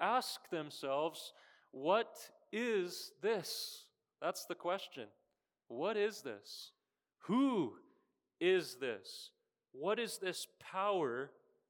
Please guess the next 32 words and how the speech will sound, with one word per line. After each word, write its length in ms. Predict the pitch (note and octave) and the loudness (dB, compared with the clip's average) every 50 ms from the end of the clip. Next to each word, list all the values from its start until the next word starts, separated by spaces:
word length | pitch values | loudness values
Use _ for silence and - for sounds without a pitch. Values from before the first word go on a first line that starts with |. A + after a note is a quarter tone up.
| _ _ _ _ _ _ _ - | _ _ _ _ _ _ _ -4
that 160 | D#3 D3+ D3+ | -2 -2 0
we 140 | E3+ D#3+ D#3 | 0 -2 -4
see 680 | - - - - F#3+ F#3+ F3 D3+ C3 B2+ C#3 C3 _ _ _ _ _ _ _ _ _ _ _ | -4 -6 -6 -6 -4 -4 -2 -2 -4 -4 -6 -10 _ _ _ _ _ _ _ _ _ _ _
on 200 | C#3 C#3+ D#3 E3 | -4 -4 -2 -4
display 640 | D3+ D#3 D#3 - - - - D#3+ E3+ E3+ E3 E3 D#3+ | -4 -6 -6 -6 -8 -8 -4 -2 0 0 2 0 0
in 280 | D#3 - D#3 D3 D3 C#3+ | -2 -2 -6 -10 -10 -10
Jesus? 800 | - C#3+ D#3+ E3+ E3 B2+ B2+ A#2 G#2+ G#2 - - - - - - _ _ _ _ _ _ _ _ _ _ _ _ _ _ _ _ _ - | -10 -8 -8 -8 -8 -8 -10 -10 -10 -12 -14 -20 -20 -20 -20 -20 _ _ _ _ _ _ _ _ _ _ _ _ _ _ _ _ _ -18
And 80 | C3+ | -6
so 140 | - E3+ D#3+ | -2 0 2
this 240 | D#3 F#3 F3+ F#3 - | 2 2 0 0 0
section 460 | F#3+ F3+ F3 F3 - - E3+ D#3 D3 | 0 0 0 0 -2 -2 -2 -4 -4
should 180 | - - D#3 C#3+ | -6 -4 -2 0
also 440 | D3 D#3+ D#3+ - - D3+ C#3 C3 - - - - - - _ _ _ _ _ _ _ _ _ - | 2 0 0 0 0 -2 -2 -2 -4 -10 -20 -20 -20 -20 _ _ _ _ _ _ _ _ _ -4
do 160 | E3 F3+ E3+ | -2 0 0
the 100 | E3 D#3+ | 0 -2
same. 400 | - - E3 D3+ D3+ C#3+ B2 A2 - _ _ _ _ _ _ _ _ _ _ _ _ _ _ _ _ _ _ _ | -2 -2 -4 -4 -4 -4 -8 -10 -14 _ _ _ _ _ _ _ _ _ _ _ _ _ _ _ _ _ _ _
Here 200 | - F3+ F3+ G3 | 0 2 4 6
I 40 | G3 | 6
want 260 | F3+ F3+ F3+ F#3 - | 6 6 4 4 2
you 80 | E3+ D#3+ | -2 -2
to 80 | D#3 | -2
see 220 | D3+ - - F#3+ F#3+ | -2 -2 0 0 0
in 80 | E3+ | 2
this, 460 | E3 F3+ E3+ - - - - - - - _ _ _ _ _ _ - | 2 0 0 0 -2 -4 -6 -8 -10 -14 _ _ _ _ _ _ -8
uh, 180 | C#3 C#3 C#3+ C#3 | -4 -2 -2 -2
couple 300 | - - G3 G3 - E3 | 0 0 0 0 0 -4
paragraphs, 800 | - - E3+ F#3 F#3+ G#3 G#3 D#3 D#3 D3 C#3 C#3 D3 C#3+ - - | -6 -2 2 4 4 4 4 4 4 6 6 6 4 2 0 -4
there 140 | E3 D#3+ D#3+ | -4 -2 -2
are 60 | D#3 | -4
three 320 | - - - G3 G3+ G3 | -6 -8 -10 -10 -8 -8
sections 600 | - - F#3+ F3+ F3 - - - E3 C#3 C3 - | -4 0 0 0 0 0 -2 -4 -4 -4 -6 -6
here. 320 | - E3 E3+ D#3 C#3 A#2+ | -4 -2 0 2 2 0